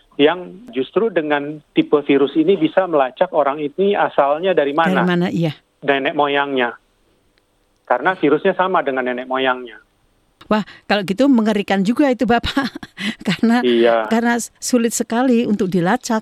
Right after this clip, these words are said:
Speaker 2: kan begitu. Apalagi kalau orang Indonesia itu biasanya saya saja tidak tahu siapa orang tua dari kakek nenek saya misalnya. Nah, itu kan semakin sulit lagi.
Speaker 1: Kalau menurut saya tidak sulit,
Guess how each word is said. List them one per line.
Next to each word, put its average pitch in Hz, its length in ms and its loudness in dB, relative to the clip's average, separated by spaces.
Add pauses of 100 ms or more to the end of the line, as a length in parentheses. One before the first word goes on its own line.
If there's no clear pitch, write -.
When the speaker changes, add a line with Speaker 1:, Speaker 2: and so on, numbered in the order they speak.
Speaker 2:
kan 240 160 2
begitu. 208 480 -4 (320)
Apalagi 202 400 -2
kalau 233 160 0
orang 196 180 2
Indonesia 175 320 0
itu 175 140 -2
biasanya 208 400 0
saya 175 240 0
saja 170 260 -2
tidak 214 300 -2
tahu 165 340 -2 (380)
siapa 226 560 0
orang 185 240 0
tua 180 240 2
dari 165 800 0 (240)
kakek 180 320 -2
nenek 165 240 0
saya 233 400 2
misalnya. 147 560 -2 (240)
Nah, 160 260 2 (240)
itu 208 220 -2
kan 285 160 0
semakin 226 320 0
sulit 208 320 -4
lagi. 190 500 -2 (800)
Speaker 1:
Kalau 131 240 0
menurut 135 400 0
saya 165 160 2
tidak 123 320 0
sulit, 151 320 2